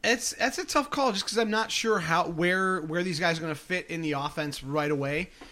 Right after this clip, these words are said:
Um, are the Cardinals gonna line up with four wide receivers all the time? If so, they're gonna both be on the field a ton. If they're playing a little bit more three wide receiver sets, you're gonna see probably more Hakeem Butler than Andy Isabella because Christian Kirk is better in the slot. Larry Fitzgerald plays a lot of slot.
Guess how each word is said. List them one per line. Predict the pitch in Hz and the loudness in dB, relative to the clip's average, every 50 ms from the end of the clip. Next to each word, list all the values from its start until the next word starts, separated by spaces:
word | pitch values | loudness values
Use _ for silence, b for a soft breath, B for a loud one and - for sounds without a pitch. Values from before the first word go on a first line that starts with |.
| B B B | B B B
Um, | - 175 170 131 127 - - | 6 6 6 6 4 4 2
are | 180 185 | 2 2
the | 180 175 | 2 2
Cardinals | - 185 185 190 185 180 139 | 2 2 2 4 2 0 -2
gonna | 160 185 175 | 0 0 0
line | 165 165 170 | 2 2 2
up | 170 - | 4 4
with | 156 147 | 2 2
four | - - 165 160 | 4 4 4 6
wide | 156 151 156 147 | 6 4 4 2
receivers | 147 - - 147 147 175 185 175 | 2 0 0 0 0 0 2 4
all | 190 175 185 | 4 4 2
the | 196 | 2
time? | - - 208 226 277 277 196 | 2 2 2 4 2 2 0
If | 156 151 | 0 0
so, | - - 226 202 208 | 2 2 4 4 4
they're | 196 185 160 | 4 2 2
gonna | 165 160 | 0 2
both | 139 127 151 151 147 - | 4 4 2 2 2 0
be | 151 147 | 0 0
on | 135 135 | 2 0
the | 135 131 | -2 -2
field | - 147 139 135 - | -2 -2 -2 -2 -4
a | - | -6
ton. | - - 214 247 214 160 147 147 | 0 2 4 4 4 4 2 0
If | - 143 139 | -2 -4 -2
they're | 156 151 | -2 -2
playing | - - 170 170 160 160 156 | -2 -2 -2 -2 -2 -2 -2
a | |
little | 156 156 156 156 | -2 -2 -2 -2
bit | 156 143 | -2 0
more | 151 151 147 147 143 143 139 - b b b b b b b | 0 2 2 2 2 0 -2 -6 b b b b b b b
three | - - 165 202 220 | -10 -4 0 2 2
wide | 208 196 165 151 143 | 4 4 4 4 2
receiver | 147 143 - 156 139 131 143 | 0 -2 -2 -2 -2 -2 -2
sets, | - - 165 185 - - - | -2 0 0 0 -2 -2 -6
you're | 160 147 | -6 -4
gonna | 151 156 151 | -4 -4 -4
see | 143 - - 165 160 151 151 151 147 147 B B B B B B - | -4 -4 -4 -4 -2 -2 -2 -2 -4 -6 B B B B B B 2
probably | - 196 190 208 208 208 220 | 4 6 6 4 4 0 0
more | 185 170 165 160 170 170 | 0 2 2 4 4 4
Hakeem | 156 165 143 - - 165 156 143 | 2 2 -2 -2 -4 -2 -2 0
Butler | 131 160 - - 170 151 | 2 0 0 0 -2 -4
than | 131 143 | -2 -2
Andy | 143 143 139 131 135 139 | -2 -2 -2 -2 -4 -4
Isabella | 131 123 117 117 165 170 147 120 | -4 -4 -2 -2 0 0 -2 -2
because | 113 135 135 - 147 131 | -6 -6 -6 -6 -6 -6
Christian | - - 185 175 - - 160 143 | -6 -4 -4 -4 -4 -4 -6 -6
Kirk | 135 - - 165 185 - 160 | -6 -4 -2 0 0 2 2
is | 160 165 | 4 4
better | 160 165 165 165 165 170 | 6 6 6 4 4 2
in | 170 | 0
the | 170 | -2
slot. | 165 - - 160 151 165 - 165 143 | -4 -4 0 2 2 2 2 2 0
Larry | 143 147 147 151 147 | -2 -2 -4 -4 -4
Fitzgerald | 143 143 135 - - - 151 151 160 175 156 | -6 -8 -8 -8 -8 -6 -4 -4 -4 -4 -4
plays | - - 170 170 165 | -4 -4 -2 -2 -2
a | 165 | -2
lot | 165 160 156 160 | 0 0 0 -2
of | |
slot. | 165 - - 160 156 - - - - | -4 -6 -2 -2 0 0 -2 -4 -10